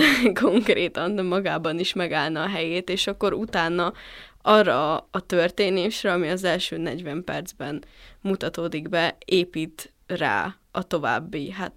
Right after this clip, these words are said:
több mint két óra. Ahhoz képest, hogy ez egy majdnem három órás film, egy pillanatig nem éreztem azt, hogy unatkoznék, vagy hogy valami résznek kellett volna bele. Tényleg a maga a történet, a színészi játék, ez az egész világ annyira magával ragad, hogy még pisilnom se kellett közben,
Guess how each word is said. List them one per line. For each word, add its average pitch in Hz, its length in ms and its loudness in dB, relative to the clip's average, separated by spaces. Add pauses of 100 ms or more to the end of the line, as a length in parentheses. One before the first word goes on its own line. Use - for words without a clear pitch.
több 151 180 -4
mint 143 220 -6
két - 320 -8
óra. 156 440 -6
Ahhoz 233 320 4
képest, 165 380 0
hogy 180 100 2
ez 185 180 2
egy 185 100 0
majdnem 185 440 2
három 156 400 -2
órás 160 340 -2
film, 170 420 -2 (200)
egy 175 280 -6
pillanatig 170 580 0
nem 135 220 -6
éreztem 156 460 -6
azt, 180 200 -6
hogy - 120 -10
unatkoznék, 160 920 -6
vagy 180 260 0
hogy 185 180 -4
valami 170 360 4
résznek 180 680 0
kellett 165 420 -4
volna 170 360 -4
bele. 156 300 -4
Tényleg 175 580 -2
a 185 180 2
maga 185 360 2
a 180 80 2
történet, 185 640 0
a - 40 -10
színészi 180 580 -2
játék, 175 580 -2
ez 190 140 -2
az 180 140 -6
egész 196 360 0
világ 185 320 0
annyira 202 360 0
magával 180 560 0
ragad, 175 320 -2
hogy 190 220 0
még 175 140 -4
pisilnom 165 560 -2
se - 180 -4
kellett 170 420 -2
közben, 196 380 2